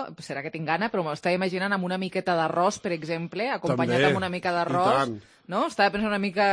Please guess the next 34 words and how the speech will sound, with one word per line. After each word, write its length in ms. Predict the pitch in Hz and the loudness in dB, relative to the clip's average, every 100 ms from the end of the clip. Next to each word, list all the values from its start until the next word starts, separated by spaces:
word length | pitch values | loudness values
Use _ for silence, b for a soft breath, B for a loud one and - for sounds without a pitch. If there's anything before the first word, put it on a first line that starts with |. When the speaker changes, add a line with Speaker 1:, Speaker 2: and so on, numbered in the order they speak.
| 196 | 2
Speaker 1:
com, 220 | 196 180 | -2 -2
com 160 | 190 180 | -2 0
es 140 | 175 | 0
menja, 240 | 196 208 220 | 0 0 0
per 140 | 208 | 0
exemple, 240 | 185 202 202 | -2 -2 -2
el 80 | 190 | 2
pollastre 420 | 185 180 - 175 | 4 2 2 -2
al 120 | 175 | -2
curri, 280 | 262 254 170 | 0 0 0
no? 140 | 240 | 0
Que 60 | 254 | 4
Speaker 2:
Ah, 160 | 156 156 | 6 6
Speaker 1:
sempre 220 | 180 214 | 6 6
Speaker 2:
exacte. 80 | 202 | 6
Speaker 1:
l'acompanyen 540 | 202 196 196 196 196 | 6 2 4 2 0
amb 180 | 190 196 | 0 2
arròs. 400 | 196 233 349 - b b b | 4 4 4 -2 b b b
Doncs, 320 | 175 180 175 | -4 -2 -2
escolta, 320 | 160 - 175 196 | -6 -6 -4 0
per 120 | 143 | 6
Speaker 2:
Jo 100 | 160 | 8
Speaker 1:
què 60 | 185 | 8
Speaker 2:
ara 100 | 214 | 8
Speaker 1:
no? 80 | |
Speaker 2:
mateix 360 | 185 175 233 - | 6 6 4 4
el, 180 | 165 151 | 6 6
el, 220 | 139 131 131 | 6 2 0
aquest 300 | 131 170 - | 2 0 2
plat 300 | 151 165 180 - | 4 4 2 0
el, 580 | 131 127 123 120 117 120 | 2 4 4 4 2 0
el 120 | 123 | -2
tinc 240 | 117 156 135 | 0 -2 2
jo, 340 | 143 143 131 | 4 6 4